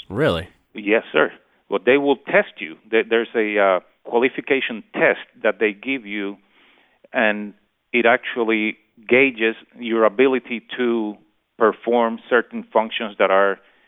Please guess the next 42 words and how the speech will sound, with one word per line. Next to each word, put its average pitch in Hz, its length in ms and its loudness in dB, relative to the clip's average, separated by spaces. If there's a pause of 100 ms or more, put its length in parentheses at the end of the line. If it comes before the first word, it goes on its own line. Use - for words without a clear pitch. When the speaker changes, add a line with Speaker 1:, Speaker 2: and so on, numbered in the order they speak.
(200)
Speaker 2:
uh, 90 340 0
required 107 600 2
to 110 60 -16
be 98 140 -8
a 98 60 -6
pilot. 98 380 0
For 110 120 -6
example, 104 520 -2
reading 104 380 -6
the 90 80 -8 (180)
charts, 113 360 0 (600)
uh, 101 220 0
reading 110 340 -4
the 104 100 -4
charts 104 360 -2 (140)
in 104 260 -10
a, 95 440 -2 (580)
are 101 60 0
you 95 120 -6
ready 98 160 0
for 104 160 -4
this? 104 200 0 (220)
Speaker 1:
<laughs> - 240 -8
Speaker 2:
Upside 127 380 2
down, 117 420 0 (340)
for 117 120 0
example. 113 600 0
Speaker 1:
<laughs> - 40 -20
Speaker 2:
Instead 135 320 2
of 139 80 0
Speaker 1:
Nice. 113 60 -8
Speaker 2:
being 135 240 -2
lined 123 280 2
up 120 220 0
north 120 300 -2
and 117 140 -6 (120)
south, 113 320 4
they 120 120 0
might 110 280 -4
be 113 160 -8
lined 107 320 -6
up 104 220 0